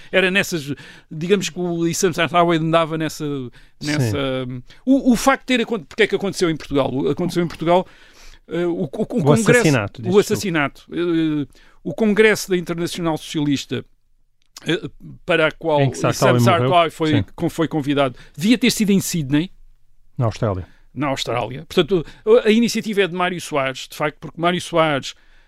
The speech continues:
Speaker 1: reparem, nesse momento está em vésperas do Bloco Central, portanto está com a reputação de que é o líder socialista,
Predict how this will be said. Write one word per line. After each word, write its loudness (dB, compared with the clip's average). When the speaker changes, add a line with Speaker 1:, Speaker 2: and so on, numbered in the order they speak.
Speaker 1:
reparem, 0
nesse -4
momento -2
está 0
em -4
vésperas -6
do -10
Bloco -2
Central, -4
portanto -6
está -8
com -6
a -6
reputação -4
de -14
que -10
é -8
o -8
líder 0
socialista, -6